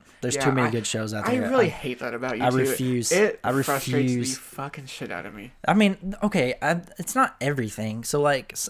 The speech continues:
Speaker 1: if
Speaker 2: Well,
Speaker 1: I'm,
Speaker 2: yeah.
Speaker 1: like, major hype about something, I will watch it. Like, when that Harry Potter T V show comes out, you
Speaker 2: Oh,
Speaker 1: can bet your
Speaker 2: bro.
Speaker 1: sweet ass I will
Speaker 2: Bro.
Speaker 1: be watching it immediately.
Speaker 2: First of all, when that comes out,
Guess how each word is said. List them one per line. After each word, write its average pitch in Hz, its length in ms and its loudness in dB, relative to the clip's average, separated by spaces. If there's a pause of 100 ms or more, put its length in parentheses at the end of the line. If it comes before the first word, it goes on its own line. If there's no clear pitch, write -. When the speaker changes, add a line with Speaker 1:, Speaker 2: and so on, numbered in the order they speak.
Speaker 1:
if 156 160 -4
Speaker 2:
Well, 254 140 4
Speaker 1:
I'm, 214 140 8
Speaker 2:
yeah. 254 40 2
Speaker 1:
like, 190 240 2 (240)
major 131 480 2
hype 120 320 2
about 104 260 -4
something, 110 400 -4
I 110 260 -4
will 113 260 -6
watch 107 280 0
it. 107 120 -6
Like, 107 180 -6
when 120 80 -4
that 139 140 2
Harry 123 180 -2
Potter 117 240 0
T 131 120 -2
V 131 100 -2
show 127 180 -2
comes 131 220 -6
out, 131 140 2
you 123 80 -2
Speaker 2:
Oh, 110 40 -6
Speaker 1:
can 113 160 -2
bet 110 160 0
your 120 120 -2
Speaker 2:
bro. 117 60 2
Speaker 1:
sweet 117 360 0
ass 117 400 0
I 117 160 0
will 120 80 6
Speaker 2:
Bro. - 80 0
Speaker 1:
be 123 100 0
watching 117 340 -2
it 110 100 -2
immediately. 107 440 -2
Speaker 2:
First - 160 0
of 156 60 -2
all, 139 60 0
when 135 80 -6
that 170 120 2
comes 170 160 -2
out, 170 280 0